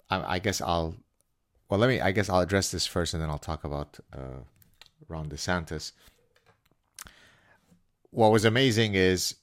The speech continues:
people who love Trump attacked me because I'm criticizing some of his character flaws,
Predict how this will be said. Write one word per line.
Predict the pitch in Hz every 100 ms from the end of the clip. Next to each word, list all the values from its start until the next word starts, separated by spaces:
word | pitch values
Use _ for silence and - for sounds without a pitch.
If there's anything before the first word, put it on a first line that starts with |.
| -
people | 107 - 101
who | 82 87
love | 92 101 -
Trump | - 92 85 - - _ _ _ _ -
attacked | 85 - 95 90 - -
me | 80 80 80
because | 78 73 - 76 76 73 73 - - - _
I'm | - 69 71 -
criticizing | 101 101 - 85 80 73 73 73 _
some | - 71
of | 71
his | 71 65
character | - 87 85 71
flaws, | - 71 73 -